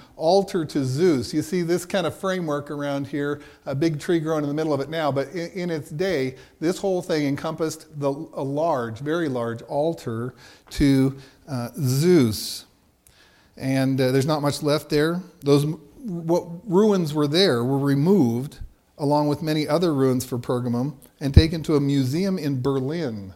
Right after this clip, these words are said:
the Pergamum Museum in Berlin. It's, I think that's weird, but that's just me.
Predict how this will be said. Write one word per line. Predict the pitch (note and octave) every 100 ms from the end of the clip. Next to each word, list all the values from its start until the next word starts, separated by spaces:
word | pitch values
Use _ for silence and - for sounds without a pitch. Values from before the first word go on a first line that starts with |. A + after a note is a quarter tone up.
| _
the | B2+
Pergamum | - D3+ D#3 D3+ D3+ D3+
Museum | D#3 C#3 C3+ F#3+ G#2+ G#2
in | A#2 A#2+
Berlin. | A#2+ C3+ C#3
It's, | B2+
I | B2+ C3
think | C3
that's | A#2+ G#2
weird, | A#2+ C3 A#2 A2
but | A2+
that's | A#2 A2+
just | A2 G#2+
me. | A#2 G2+